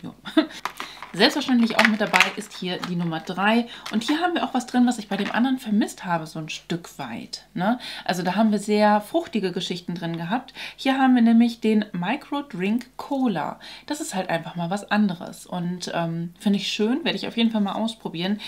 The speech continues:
Den kenne ich nämlich so noch gar nicht. So, hier haben wir jetzt die Nummer vier. Und auch hier werfen wir mal einen Blick hinein, was wird hier wohl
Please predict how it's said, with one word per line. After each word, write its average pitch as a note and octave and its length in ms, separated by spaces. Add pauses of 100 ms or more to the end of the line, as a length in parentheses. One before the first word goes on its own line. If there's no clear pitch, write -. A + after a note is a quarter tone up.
(160)
Den G#3 100
kenne B3 200
ich A3+ 100
nämlich D3+ 220
so D#3 100
noch D3 200
gar - 220
nicht. - 240 (360)
So, D#3+ 380 (220)
hier D#4 300 (240)
haben A3 180
wir G3+ 80
jetzt G3 300
die G3+ 80
Nummer E3+ 240
vier. A#3+ 520 (440)
Und G3 340
auch - 140
hier C4 240 (120)
werfen G3+ 320
wir F#3+ 100
mal F#3 220
einen E3+ 180
Blick F#3 480
hinein, G3 500
was E3+ 180
wird G3 140
hier A3 220
wohl D#3 180